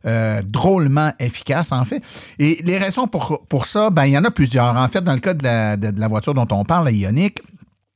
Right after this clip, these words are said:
il y avait le choix de la batterie, qui était une batterie lithium-ion polymère, donc qui est une technologie de batterie un peu différente de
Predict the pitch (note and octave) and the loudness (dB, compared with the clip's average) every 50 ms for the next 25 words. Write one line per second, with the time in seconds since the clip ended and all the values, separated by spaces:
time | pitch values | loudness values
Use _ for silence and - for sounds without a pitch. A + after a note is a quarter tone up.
0 | - _ _ - - C3 C3 A#2+ C3+ C3+ B2 G#2+ - - D#3 D3 C3 C3 A2 G2 | -20 _ _ -4 0 2 2 4 4 4 2 2 2 0 0 2 2 0 0 0
1 | A2 - - - G3 - D#3+ A#2+ C3+ B2 B2 G#2 A2 - - - F3 E3 D3 D3 | -2 -4 -2 -4 -2 -2 -2 -2 -2 0 0 0 -2 -2 -4 -4 -2 0 0 -2
2 | - - F#3 F#3+ F3+ D#3 C#3+ C#3+ D3+ D#3+ F3 F#3+ F#3+ - - - - _ _ _ | 0 0 2 4 4 4 4 4 4 4 4 2 0 -2 -6 -20 -20 _ _ _
3 | - A#3 B3+ A#3+ G3 F3 D3+ C#3+ D3 D3+ D3+ D#3 D3 A#2 A2 A2 C3 C3+ C#3+ C3 | 0 0 2 4 4 4 4 4 4 4 2 2 2 2 2 2 2 0 0 0
4 | - C3+ A#2+ - C#3 C3 B2+ B2+ B2+ B2 A#2+ E3+ D3 - D#3+ D#3+ D3 C#3+ C3 B2+ | -2 -4 -4 -4 -2 -2 0 -2 -2 -2 -4 -6 -6 -4 -4 -2 0 0 0 0
5 | C#3+ F#3 G3+ F3 C#3+ B2+ A2+ G#2 A2 - - - - F#3+ E3+ D3+ C3 - - B3 | -2 -2 -2 0 0 0 0 0 0 -2 -2 -2 -2 0 0 0 0 0 -2 -2
6 | B3 G3 E3+ D#3 - - D#3+ D3 D#3 F3 F#3+ F#3 E3 C3 A2+ | -2 -2 -6 -6 -4 -4 -4 -2 0 0 0 0 -2 -2 -4